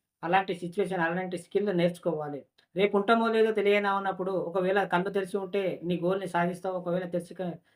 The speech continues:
తెరిచి చచ్చిపోతే అక్కడే పోతావు. సింపుల్. So ఎవరు ఏదో అన్నారని ఫీల్ కాకు.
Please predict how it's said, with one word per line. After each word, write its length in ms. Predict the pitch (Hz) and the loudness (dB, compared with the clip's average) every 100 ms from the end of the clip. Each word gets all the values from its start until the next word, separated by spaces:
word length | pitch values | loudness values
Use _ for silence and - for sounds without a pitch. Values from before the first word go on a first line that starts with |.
| _ - | _ -4
తెరిచి 220 | 185 175 196 185 | -2 2 2 0
చచ్చిపోతే 480 | 175 170 208 196 185 | -2 -4 -2 -2 -2
అక్కడే 320 | 151 - 170 160 | -4 -4 -2 -2
పోతావు. 300 | 143 120 113 _ _ | -6 -12 -20 _ _
సింపుల్. 320 | 175 170 127 - _ _ _ _ _ _ 202 | -6 -6 -8 -12 _ _ _ _ _ _ 0
So 40 | |
ఎవరు 240 | 175 175 196 | 4 4 2
ఏదో 180 | 185 | 2
అన్నారని 460 | 185 175 185 180 185 | 0 0 -2 -4 -6
ఫీల్ 220 | 180 175 | -2 2
కాకు. 260 | 170 170 | 2 0